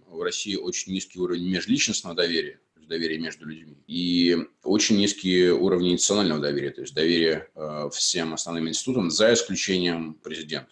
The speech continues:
То есть президент является фактически единственной точкой, в которой можно инвестировать, э,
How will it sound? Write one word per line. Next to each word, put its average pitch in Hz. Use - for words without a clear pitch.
То -
есть -
президент 85
является 87
фактически 87
единственной 85
точкой, 80
в -
которой 78
можно 78
инвестировать, 76
э, 73